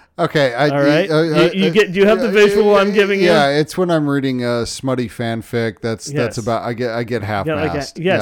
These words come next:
Speaker 1: Yeah,
Speaker 2: exactly.
Speaker 1: just a
Speaker 2: There
Speaker 1: little
Speaker 2: you
Speaker 1: bit.
Speaker 2: go.
Speaker 1: Yeah, yeah,
Speaker 2: Exactly.
Speaker 1: yeah, yeah.
Speaker 2: So swaffling is the act of taking that, uh, half mast chub there and smacking your partner about with it.
Speaker 1: Ah.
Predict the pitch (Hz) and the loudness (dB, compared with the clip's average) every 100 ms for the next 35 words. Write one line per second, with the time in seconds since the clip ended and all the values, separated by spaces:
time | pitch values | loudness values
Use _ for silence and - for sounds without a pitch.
0 | 180 190 175 214 175 143 139 170 175 170 | 0 -2 0 0 0 0 0 2 2 2
1 | 165 123 107 98 180 127 92 92 90 87 | 0 0 -2 0 0 0 -2 -4 -6 -8
2 | 80 - 160 - 208 208 202 175 147 135 | -10 -6 -6 -4 -2 -2 -2 -4 -4 -6
3 | 139 131 135 - - 160 151 147 135 - | -6 -8 -12 -14 -12 -10 -8 -6 -6 -8
4 | 147 131 123 147 139 - 143 131 - - | -10 -8 -6 -4 -6 -6 -8 -8 -10 -8
5 | 156 139 135 127 123 - - _ _ 143 | -6 -4 -4 -4 -6 -10 -20 _ _ -6
6 | 135 123 - - 135 143 127 117 131 120 | -6 -6 -10 -8 -10 -8 -12 -8 -8 -6
7 | 117 110 107 - 95 - - _ _ _ | -10 -10 -12 -14 -20 -20 -20 _ _ _
8 | - _ 269 320 330 | -20 _ -6 -2 0